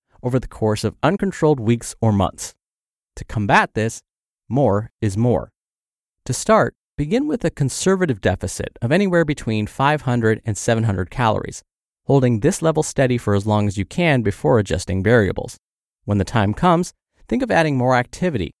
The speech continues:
instead of cutting calories further. Save that as an option of last resort. When doing so, adjust downward slowly in the neighborhood of one hundred to one hundred and fifty calories, letting your results dictate when to make this executive decision.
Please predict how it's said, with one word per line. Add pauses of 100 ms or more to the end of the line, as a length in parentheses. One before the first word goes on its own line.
(100)
instead
of
cutting
calories
further. (560)
Save
that
as
an
option
of
last
resort. (520)
When
doing
so, (260)
adjust
downward
slowly
in
the
neighborhood
of
one
hundred (200)
to
one
hundred
and
fifty
calories, (340)
letting
your
results
dictate
when
to
make
this
executive
decision.